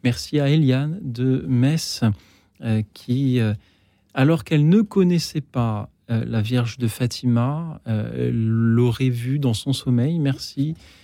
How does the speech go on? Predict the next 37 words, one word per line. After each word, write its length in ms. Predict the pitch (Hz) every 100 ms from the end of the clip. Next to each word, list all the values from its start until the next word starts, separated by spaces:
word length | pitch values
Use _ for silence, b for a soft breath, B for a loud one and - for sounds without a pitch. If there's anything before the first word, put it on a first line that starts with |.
| B B
à 80 | 131
vous, 220 | 120 160
Eliane. 360 | 170 135 151 170
Merci 320 | 151 - -
à 100 | 156
Jean-Louis, 520 | 123 139 196 170 175
qui 80 | 175
a 40 | 135
vécu 280 | 143 -
bien 160 | 135 151
des 100 | 156
choses 220 | - 151
extraordinaires 880 | 143 - 143 139 127 127 127 147 -
dans, 520 | 131 123 117 117 120 127
euh, 20 | 123 135 - 120
sa 260 | - -
vie. 460 | 117 113 165 - - 113 B B B B B B B -
Euh, 480 | 110 107 110 113 110 104 - 55
merci 720 | 127 110 117 117 - - 135 127
à 160 | 123
vous, 180 | 113 131
Jean-Louis, 300 | 135 113 127
pour 160 | 131 113
votre 240 | 110 -
amitié, 280 | 123 117 143
votre 280 | 131 - 127
fidélité 480 | 131 120 117 -
à 60 | 123
cette 260 | - 123 127
émission. 480 | 131 135 - 170 190 B B B _
Jean-Michel 760 | 113 196 180 - 151 151 147 -
de 180 | 131 131
Paris 640 | 135 147 135 123 135 143 - _ _ _ _ _ 175
était 220 | 135 175
dans 240 | 170 127
un 80 | 139
train 400 | 131 - 117 131